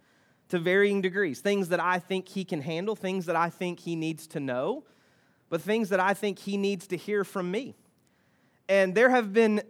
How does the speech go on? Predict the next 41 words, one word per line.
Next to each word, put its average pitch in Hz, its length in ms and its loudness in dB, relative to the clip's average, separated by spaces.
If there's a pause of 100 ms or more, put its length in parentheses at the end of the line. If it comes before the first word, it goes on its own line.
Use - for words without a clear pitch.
several 240 640 4
times, 139 560 -2
I, 165 100 0
I 202 180 2
can 214 200 -2
point 233 260 -2
back 202 220 0
to 196 80 -2
one 202 320 0
specifically 175 640 -6
when 147 140 -4
we 175 100 0
were 170 100 -2
sitting 185 400 -4
at 156 180 -2
Waffle 165 420 0
House 131 420 -8
here 175 320 -2
in 160 400 -2 (260)
the 151 80 -6
Canton 185 460 -4
area, 180 540 0
and 143 260 -4
he 190 160 -4
and 180 100 0
I 170 160 0
had 147 160 -8
gone 165 240 -2
for 156 120 -8
breakfast 156 500 -6
just 190 140 -14
to 165 60 -16
talk 160 320 -8
about 165 220 -4
some 151 160 -12
things 151 340 -8
and 135 80 -12
talk 170 240 -4
about 151 240 -4
life 143 440 0
and, 117 140 -10